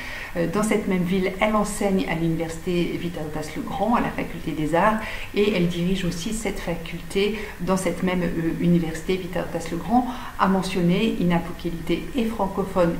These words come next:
et francophile, puisqu'elle a fait une partie, euh, de ses études, euh, en France. Alors, son roman Les Demoiselles de l'Allée de la Liberté se déroule à Kaunas,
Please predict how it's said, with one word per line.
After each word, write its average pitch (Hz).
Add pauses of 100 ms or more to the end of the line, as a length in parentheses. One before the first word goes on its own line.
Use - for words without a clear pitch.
(140)
et 240
francophile, 180
puisqu'elle 165
a 156
fait 180 (340)
une 214
partie, -
euh, 156
de 156
ses 165
études, 175
euh, 151 (140)
en 165
France. - (580)
Alors, 190
son 220
roman 214
Les 190
Demoiselles 180
de 170
l'Allée 165
de 165
la 165
Liberté 160
se -
déroule 170
à -
Kaunas, 175